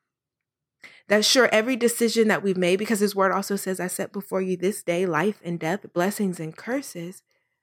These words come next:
for us to choose, that sometimes the things that we choose may not have been a part of his original plan, but he had a redemptive plan.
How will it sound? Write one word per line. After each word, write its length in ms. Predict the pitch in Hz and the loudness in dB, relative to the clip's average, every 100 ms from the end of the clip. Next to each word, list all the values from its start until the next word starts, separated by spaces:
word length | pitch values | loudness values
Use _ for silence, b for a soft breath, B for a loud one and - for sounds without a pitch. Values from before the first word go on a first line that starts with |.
| _ | _
for 240 | - 226 226 | -2 0 2
us 220 | 269 - | 0 0
to 140 | 208 | -2
choose, 760 | - - 175 226 320 359 359 - b b b b b | 0 0 0 0 2 0 -2 -14 b b b b b
that 120 | 233 247 | -2 2
sometimes 460 | 285 302 330 277 | 2 4 2 2
the 80 | 240 | 0
things 260 | 233 277 269 | 0 0 2
that 120 | 226 | 2
we 120 | 220 | 0
choose 360 | 202 277 285 220 | 2 4 4 4
may 180 | 240 269 | 2 2
not 160 | 262 | 2
have 120 | 226 | 2
been 120 | 226 226 | 4 2
a 60 | |
part 220 | 220 233 | 2 2
of 80 | 226 | 2
his 160 | 226 202 | 2 0
original 420 | 190 220 220 208 | 2 2 2 0
plan, 540 | - 214 220 208 190 - B B | 0 -2 0 0 -2 -6 B B
but 100 | 220 | 4
he 100 | 233 | 6
had 140 | 240 | 6
a 100 | 202 | 4
redemptive 720 | 175 180 170 262 247 185 170 | 2 0 4 2 2 -2 -4
plan. 420 | - 156 147 160 | -4 -4 -4 -10